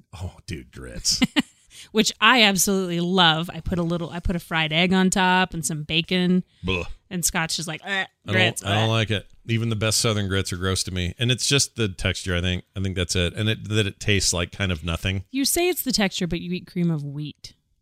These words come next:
Speaker 1: Very rarely, though.
Speaker 2: But you don't mind that. It's the same texture.
Speaker 1: Yeah, but the cream of wheat I load up with, with, uh, sugar.
Speaker 2: Right. The grits have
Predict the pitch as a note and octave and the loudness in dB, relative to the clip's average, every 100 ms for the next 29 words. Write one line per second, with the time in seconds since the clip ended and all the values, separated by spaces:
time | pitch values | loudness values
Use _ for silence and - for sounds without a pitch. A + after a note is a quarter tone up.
0 | _ - A#2 F3+ D#3+ D#2 D#2+ G#2 C#2 A#1 | _ -10 -4 0 0 0 0 0 0 -6
1 | G#1+ G1+ A#1+ - _ C4 A#3+ A#3 B3 - | -16 -20 -20 -20 _ -2 0 2 2 2
2 | F3+ F3 G#3 G3+ D#3 D3 D#3 F#3+ - A#3+ | -2 0 2 2 0 -4 -4 -4 -4 -2
3 | G#3+ A3 - - - _ D3 E3+ C3+ A#2+ | -2 -4 -8 -12 -18 _ 0 0 0 -4
4 | - D3 B2 A#2+ B2+ G2+ G2+ G2+ F2+ D#2 | 0 0 2 2 2 2 2 2 0 -2
5 | - _ _ F2 D2+ - D2 - - G2+ | -12 _ _ -4 -4 -4 -6 -2 -2 -2
6 | B1+ - _ _ _ _ - G#3 F4 A#3+ | -4 -10 _ _ _ _ -12 -4 0 0
7 | - _ - A3 A#3+ B3+ - | -2 _ -10 -4 -2 -4 -6